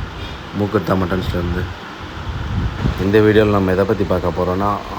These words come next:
ஆடு வளர்ப்புல சில குறிப்புகள், சில விஷயங்களை பத்தி பார்க்க போறோம். இந்த ஒ-, ஒரு வீடியோலயே முழுசா எல்லாத்தையும் சொல்லிட முடியாது. எ-, எனக்கு தெரிஞ்ச, என-, என்னோட எக்ஸ்பீரியன்ஸ்ல நான் பார்த்தது, எனக்கு,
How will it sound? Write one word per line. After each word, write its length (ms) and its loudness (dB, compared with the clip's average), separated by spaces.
ஆடு 200 6
வளர்ப்புல 500 4
சில 180 0
குறிப்புகள், 460 2
சில 140 0
விஷயங்களை 460 4
பத்தி 220 0
பார்க்க 420 0
போறோம். 280 0
இந்த 140 0
ஒ-, 340 2
ஒரு 160 6
வீடியோலயே 400 6
முழுசா 280 4
எல்லாத்தையும் 300 4
சொல்லிட 260 4
முடியாது. 340 2
எ-, 320 2
எனக்கு 320 2
தெரிஞ்ச, 240 6
என-, 140 4
என்னோட 180 4
எக்ஸ்பீரியன்ஸ்ல 680 0
நான் 240 2
பார்த்தது, 500 2
எனக்கு, 320 0